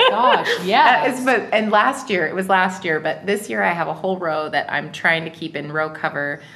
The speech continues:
Speaker 2: this year to
Speaker 1: For
Speaker 2: see.
Speaker 1: sure,
Speaker 2: Yeah,
Speaker 1: yeah,
Speaker 2: to see
Speaker 1: yeah.
Speaker 2: if I can really overwinter it, 'cause I just,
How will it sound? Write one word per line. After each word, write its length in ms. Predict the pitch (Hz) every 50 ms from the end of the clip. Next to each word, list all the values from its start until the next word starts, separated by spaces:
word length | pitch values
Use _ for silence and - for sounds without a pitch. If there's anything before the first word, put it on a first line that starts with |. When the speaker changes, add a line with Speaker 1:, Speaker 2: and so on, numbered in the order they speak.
| - - - - - _ _
Speaker 2:
this 260 | 175 170 165 - -
year 120 | 170 170 170
to 60 | 165
Speaker 1:
For 120 | 185 190 180
Speaker 2:
see. 260 | - - 220 247 254
Speaker 1:
sure, 520 | 285 269 262 247 220 196 180 170 156 147 156
Speaker 2:
Yeah, 280 | 277 330 - 330 254 233
Speaker 1:
yeah, 40 |
Speaker 2:
to 120 | - 202 180
see 220 | 185 - - 214 208
Speaker 1:
yeah. 140 | 208 -
Speaker 2:
if 60 | 139 233
I 120 | 208 190
can 260 | 190 - 202 190 185
really 500 | 180 175 170 170 170 170 175 180 180 - -
overwinter 600 | 170 160 160 170 175 180 214 254 302 - - 320 269 -
it, 160 | 160 - -
'cause 240 | - 180 165 - - - - - - - - _ - - - - - - - - -
I 160 | 170 180 190
just, 320 | 185 180 175 - - -